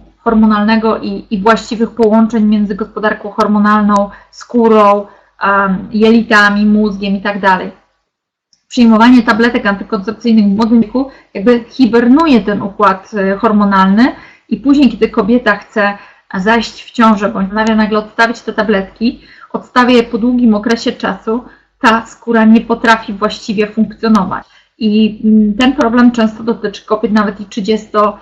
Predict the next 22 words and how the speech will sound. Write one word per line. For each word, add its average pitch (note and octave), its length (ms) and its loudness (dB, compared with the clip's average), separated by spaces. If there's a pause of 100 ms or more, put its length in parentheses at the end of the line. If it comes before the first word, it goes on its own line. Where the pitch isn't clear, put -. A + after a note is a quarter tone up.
(160)
trzydziestoparoletnich, G#3+ 1120 -2
kiedy G#3+ 220 -2
odstawiają G#3+ 420 -2
tabletki A3 440 -4
antykoncepcyjne, G#3 560 -2
momentalnie G#3+ 840 4
pojawiają G3+ 460 -2
się G3 120 -8
pryszcze. F#3+ 440 -8 (300)
Te G#3+ 80 -10
pryszcze C#4+ 340 -4
zaczynają A#3+ 420 2
się - 100 -6
pojawiać G#3+ 340 -4
wszędzie G#3 400 -2
dosłownie, F#3+ 600 -4 (300)
na A3 160 2
twarzy, A3 760 2
na G#3 180 2
dekolcie, G#3 840 0 (340)
na G#3+ 140 2
plecach. G#3 760 0